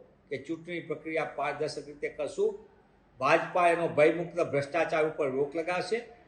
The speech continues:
દેશની જનતાને મોંઘવારીમાંથી ક્યારે મુક્તિ આપશો એનો કેબિનેટ ઠરાવ કરે. દેશના યુવાનોને રોજગાર ક્યારે આપશો, જેનો તમે વાયદો કર્યો તો દર વર્ષે બે રોજગાર,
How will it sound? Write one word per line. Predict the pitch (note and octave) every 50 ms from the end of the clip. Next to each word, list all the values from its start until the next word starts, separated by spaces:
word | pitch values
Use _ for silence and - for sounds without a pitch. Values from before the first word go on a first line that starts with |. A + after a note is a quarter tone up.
| - -
દેશની | D3 F3 G3+ G3 G3 F#3+ - F#3 G3+ G3
જનતાને | D#3 C#3 E3+ F3 F3 - - F#3 F#3 F3+ F3+
મોંઘવારીમાંથી | E3 D3+ D#3 D#3+ D3+ C#3 D#3+ F3 F3+ F3 E3+ F3 E3+ - F#3
ક્યારે | F#3 - - D3 C#3+ D#3 E3 E3+
મુક્તિ | E3+ F3 E3+ - - F#3+ F#3+
આપશો | F#3 F#3 F#3 - - G#3 A3+ A3+ - - - _ _ _ _ _ -
એનો | D3+ D#3+ F3 G3
કેબિનેટ | G3 G3 G3 F#3+ F#3+ G#3 G3+ G#3 G3+ G3+ -
ઠરાવ | F#3+ F#3+ G3+ G#3 G3 G3+
કરે. | - C3+ C#3 D#3+ - - - - - _ _ _ _ _ _ -
દેશના | D3+ F#3+ A3+ A#3 - - - - A#3+ A#3+ A#3+
યુવાનોને | A3 F#3 F#3+ G3+ G#3+ A3 G#3+ G#3+ A3 G#3+ A3 G#3
રોજગાર | E3+ D#3+ E3+ F#3 F3+ - G#3+ A3 A3 G#3+ -
ક્યારે | A3 G#3+ G#3+ G#3+
આપશો, | G#3+ G#3 - G#3+ G#3+
જેનો | F#3+ G3+ G3 G3+ G3
તમે | G3 F#3+ F#3+ F#3+
વાયદો | E3+ D#3 D#3 D#3 E3 F3 G#3+ G#3+
કર્યો | G3+ G#3+ G#3 G#3+ A3+
તો | G#3+ A3+ G#3+
દર | - F#3 F#3+ G3 G3
વર્ષે | G3 F#3+ - G#3 G3
બે | F#3+ F#3+ G3 G3
રોજગાર, | F#3 G3 F#3 E3 E3+ G3+ G3 G3+ G3